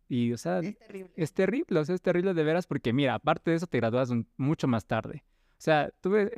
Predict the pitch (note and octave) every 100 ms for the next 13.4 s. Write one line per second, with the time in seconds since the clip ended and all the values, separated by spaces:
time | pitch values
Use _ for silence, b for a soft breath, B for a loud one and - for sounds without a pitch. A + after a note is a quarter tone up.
0 | G3 _ - A3+ A#3 C3+ B2 C3+ C3+ E3
1 | - C3+ - D3+ C3+ - B2+ A#2+ G2+ -
2 | C3 A#2 G#2+ - F3+ D3 B2+ B2+ B2 A2+
3 | G#2+ G#2+ A2 G#2 F#2+ A2+ A2 - A#2+ C3
4 | D3+ C3 B2 - G#2 G#2 G2+ - G#2 G2+
5 | - _ _ _ G#2+ A2+ G2+ A2+ G#2+ G2
6 | A#2 A2 G#2+ B2+ E3 D3 D#3 b b b
7 | b _ C3+ B2+ A#2+ - _ F3+ - _
8 | - B2+ B2+ A#2+ A2 - D#3 D3 D3+ E3+
9 | C3 A#2 B2+ C3 D3 - A#2+ G2+ F#2+ F#2
10 | G2 F#2+ - - A2 A2 A2+ F2 B2 B2+
11 | C#3+ A#2+ - _ _ _ A#2 B2+ C3 -
12 | - C3 B2+ C#3+ - A#2 A2 - - -
13 | D4+ D#4 F4+